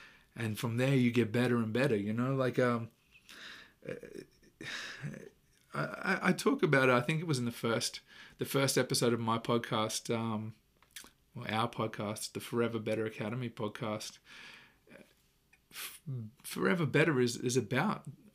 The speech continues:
about the growth. It's about, you know, literally, um, becoming better indefinitely, just continual growth as you, as you progress. The, the stumbles, the falls, the, the successes,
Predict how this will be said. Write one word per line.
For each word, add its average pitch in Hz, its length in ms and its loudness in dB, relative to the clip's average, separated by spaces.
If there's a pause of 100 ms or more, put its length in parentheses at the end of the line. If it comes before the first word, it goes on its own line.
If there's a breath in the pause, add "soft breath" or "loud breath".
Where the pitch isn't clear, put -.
(120)
about 131 300 -2
the 139 80 2
growth. 123 500 -4
It's 120 160 -2
about, 131 460 -2 (360 loud breath)
you 139 80 -8
know, 120 200 0
literally, 123 760 2 (580 soft breath)
um, 120 220 -2
becoming 131 560 0
better 127 460 0
indefinitely, 127 800 -4
just - 300 -2 (200)
continual 156 760 0
growth 120 440 -2
as 113 220 -2
you, 120 180 -2
as 117 220 0
you 120 60 -2
progress. 120 500 -2
The, - 220 -4
the 107 120 -4
stumbles, 139 760 8
the 117 60 -8
falls, 135 800 4
the, 110 260 0
the 107 100 -4
successes, 135 880 0